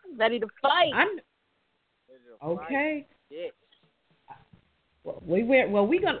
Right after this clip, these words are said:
Speaker 2: okay, well, before we get into all that, you know the only reason why we're having you on the show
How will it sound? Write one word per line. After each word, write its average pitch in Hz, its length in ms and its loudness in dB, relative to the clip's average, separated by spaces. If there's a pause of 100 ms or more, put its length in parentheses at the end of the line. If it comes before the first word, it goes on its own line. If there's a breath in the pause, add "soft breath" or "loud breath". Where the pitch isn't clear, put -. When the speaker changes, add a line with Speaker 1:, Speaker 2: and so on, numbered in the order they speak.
(120)
Speaker 2:
okay, 269 200 4
well, 240 320 2
before 440 420 4
we 349 160 2
get 226 160 4
into 185 320 0
all 165 300 4
that, 156 380 2 (280)
you 240 160 4
know 381 220 4
the - 100 0
only 254 300 2
reason 220 400 -2
why 180 180 4
we're 175 200 2
having 185 320 0
you 180 160 -2
on 156 120 -2
the 151 100 -4 (120)
show 185 160 0